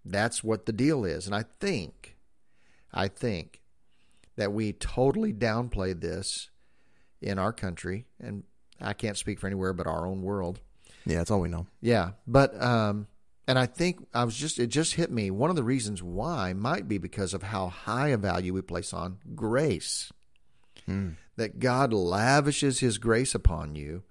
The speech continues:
Speaker 1: and he forgives all of your sin, and he throws it as far as the east is from the west, and he remembers it no more. And he who knew no sin became sin so that you could be given eternal life. And so we,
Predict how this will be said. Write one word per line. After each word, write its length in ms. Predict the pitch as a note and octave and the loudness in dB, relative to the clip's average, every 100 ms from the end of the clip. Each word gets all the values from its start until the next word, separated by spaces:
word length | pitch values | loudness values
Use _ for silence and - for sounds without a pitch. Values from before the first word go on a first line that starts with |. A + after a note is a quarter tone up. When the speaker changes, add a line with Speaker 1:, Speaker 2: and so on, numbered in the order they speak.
| - - - - | -20 -20 -20 -6
Speaker 1:
and 180 | G#2+ G#2 | -4 -2
he 100 | A#2+ | -2
forgives 480 | G2+ F#2 B2 D#3 C3+ | -2 4 6 6 6
all 160 | F2 | 2
of 120 | F#2 | 0
your 100 | F2 | -4
sin, 220 | F2 F#2 F2 | -4 -4 -4
and 120 | A2 | -4
he 60 | |
throws 320 | G2+ A#2 B2+ B2+ | -2 2 2 2
it 40 | |
as 100 | G2+ | 0
far 200 | - G2+ | 4 4
as 80 | F#2+ | 2
the 100 | F#2+ | 0
east 180 | A#2+ - | 0 0
is 100 | A2 | -4
from 180 | F#2 E2+ | -4 -4
the 60 | E2 | -2
west, 260 | F2 G2+ | -2 -2
and 60 | G#2+ | -4
he 60 | |
remembers 380 | F2+ F2 C#3 C3+ | -4 -2 -2 -2
it 100 | A2+ | -2
no 140 | G2+ F2 | -4 -4
more. 360 | D#2 E2 F#2 - - - - | -4 -6 -8 -10 -20 -20 -6
And 180 | A2+ A2 | -4 0
he 180 | C3 D3+ | 4 6
who 340 | C#3 A#2 G#2 - | 6 6 4 -2
knew 280 | A#2 C3+ D#3 | 2 6 6
no 160 | B2 | 4
sin 300 | G2+ - A2 G#2+ | 2 0 -2 -2
became 580 | F#2+ - - E3+ D#3+ | -6 -6 2 4 6
sin 320 | C#3+ G2 E2+ G2+ | 4 0 -2 -2
so 120 | G#2 | -4
that 100 | F#2+ | -2
you 180 | A2+ C#3+ | 0 2
could 180 | C#3 G#2+ | 0 -2
be 100 | G2 | -2
given 400 | F#2 G2 G2+ F#2+ - - - | -2 -2 -4 -6 -18 -20 -8
eternal 440 | G#2+ - A#2 F#2 | -4 0 0 0
life. 380 | E2+ C3 A#2 G#2 | 0 0 0 -2
And 120 | G#2 G2 | -4 2
so 180 | B2+ | 4
we, 240 | A#2 A#2 | 4 4